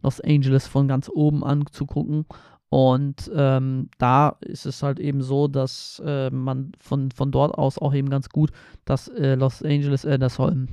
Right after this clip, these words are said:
Hollywood Sign dann halt eben, äh, einerseits sehen kann und von dort aus kann man halt auch ganz gut, ähm, dann zum Hollywood Sign, äh, entweder wandern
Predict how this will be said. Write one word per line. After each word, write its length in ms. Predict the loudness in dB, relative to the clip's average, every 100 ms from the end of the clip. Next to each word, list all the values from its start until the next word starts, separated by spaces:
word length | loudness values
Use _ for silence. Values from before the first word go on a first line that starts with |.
| -10 0
Hollywood 400 | 4 6 4 2
Sign 340 | -2 0 0
dann 160 | 2 2
halt 160 | 0
eben, 280 | 2 0 0 -4 -20 -10
äh, 300 | 0 4 4
einerseits 480 | 4 4 4 4 2
sehen 260 | 4 6 6
kann 180 | 4 4
und 140 | 4
von 140 | 4
dort 180 | 6 6
aus 180 | 4 2
kann 140 | 2
man 160 | 4 6
halt 140 | 4
auch 160 | 2 0 -4 -6
ganz 280 | -2 -2 0
gut, 260 | 2 2 2
ähm, 400 | 0 2 2 0 -2
dann 160 | -4
zum 180 | -2 0
Hollywood 360 | 2 2 0 -2
Sign, 360 | 0 2 2 0 -10 -20 -16 2
äh, 240 | 4 4 4
entweder 420 | 2 4 4 4
wandern 500 | 4 6 6 4